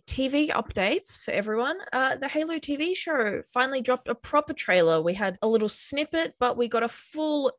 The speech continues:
two-minute trailer outlining a bit of the show's plot. What can we expect from the visuals, the characters, all that jazz? And now anyone who's listened to Player One before knows I'm a bit of a Halo fan, so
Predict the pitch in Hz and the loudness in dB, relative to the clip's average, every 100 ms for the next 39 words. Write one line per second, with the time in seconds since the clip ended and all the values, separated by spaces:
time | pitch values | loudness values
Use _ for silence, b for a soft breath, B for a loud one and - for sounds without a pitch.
0 | - - 285 277 269 269 - - - 269 | -6 -2 -2 -2 -2 -4 -6 -6 -2 2
1 | 285 294 233 220 214 208 202 190 185 202 | 4 4 2 0 0 0 0 -2 -4 -6
2 | 202 190 180 - 151 - - 285 285 285 | -6 -4 -6 -4 -4 -4 -8 0 2 4
3 | 285 - b b b - 185 214 180 165 | 2 0 b b b -2 -2 -2 0 0
4 | - - 165 - 190 170 196 247 285 277 | 0 -4 -4 -4 -4 -4 -4 -2 -2 0
5 | 294 294 294 254 196 - 240 254 269 - | -2 0 -2 -4 -8 -4 0 2 0 -4
6 | 277 - 220 226 214 - 233 254 294 302 | -4 -4 0 0 0 0 2 2 2 2
7 | - - B B B B - 247 240 233 | 0 -2 B B B B 0 4 4 4
8 | 247 269 247 254 220 196 196 185 180 - | 0 0 -2 -2 -4 -4 -4 -6 -10 -12
9 | - - 208 185 180 190 - 185 180 180 | -14 -10 -2 0 0 -2 -4 0 2 2
10 | 185 175 185 175 190 196 208 - 214 214 | 0 -2 -2 -2 0 2 2 2 0 0
11 | 220 214 190 190 | 0 0 4 2